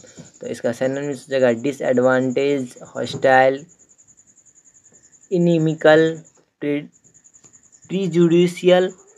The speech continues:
अनफेवरेबल, अनफ्रेंडली। And एंटोनिम्स हो जाएगा एडवान-, एडवांटेजियस, फेवरल, फ्रेंडली,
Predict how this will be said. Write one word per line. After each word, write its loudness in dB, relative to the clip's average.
अनफेवरेबल, 2
अनफ्रेंडली। -2
And -12
एंटोनिम्स -8
हो -6
जाएगा 0
एडवान-, 0
एडवांटेजियस, -2
फेवरल, 0
फ्रेंडली, 0